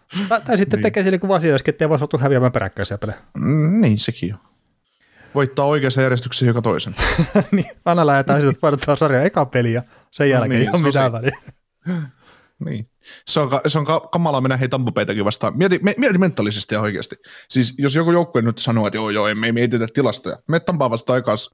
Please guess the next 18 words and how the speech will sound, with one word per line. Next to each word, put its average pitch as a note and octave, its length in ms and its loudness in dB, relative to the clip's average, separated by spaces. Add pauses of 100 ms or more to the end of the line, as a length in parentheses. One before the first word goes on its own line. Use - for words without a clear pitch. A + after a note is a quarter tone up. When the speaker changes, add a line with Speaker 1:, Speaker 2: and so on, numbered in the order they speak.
Speaker 2:
sarjaa A#2 380 0
ja A2 60 0
hävitä A#2+ 240 -2
ensimmäisen G#2+ 380 -4
pelin. - 200 -8 (460)
Speaker 1:
Mm. C#3+ 140 -2
Speaker 2:
Sillä, D3 180 2
että C#3 160 -2
no, D#3+ 80 0 (500)
paljon C#3+ 240 0
meillä B2+ 140 0
on A#2 60 0
tässä C3 160 -2
nyt B2+ 60 0
saumaa A#2+ 400 -2
sitten - 220 -4
enää, F2+ 240 -4
että, - 220 -8